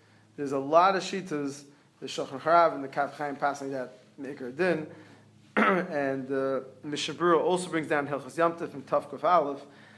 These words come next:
um, Sif Katan Chav Beis, that on Yom Tif, if something breaks, it would have to be able to be used for Me'ein Malach Ton. When we pass on Yom Tif, there is a,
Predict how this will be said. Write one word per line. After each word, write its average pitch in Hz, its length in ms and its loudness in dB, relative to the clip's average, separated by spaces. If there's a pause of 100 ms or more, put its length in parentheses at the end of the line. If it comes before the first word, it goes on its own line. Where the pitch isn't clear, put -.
(340)
um, 131 520 -2
Sif - 720 -10
Katan 143 720 -4 (120)
Chav 139 280 -6
Beis, 147 520 2 (380)
that 139 520 0 (160)
on 202 500 2 (300)
Yom 170 360 4
Tif, - 400 -8
if 135 120 -16
something 180 460 -2
breaks, 185 640 0
it 156 60 -2
would 143 140 0
have 170 420 0
to 156 60 -10
be 143 240 -10
able 156 300 -2
to 143 360 -8 (120)
be 147 100 -14
used 160 500 -6
for 151 100 -10
Me'ein 147 320 -4
Malach 139 460 -2
Ton. 110 180 -6 (580)
When 135 100 -12
we 156 60 -6
pass 170 340 0
on 165 80 -4
Yom 202 200 0
Tif, 156 220 -4 (500)
there 151 200 0
is 156 500 -2
a, 139 720 -2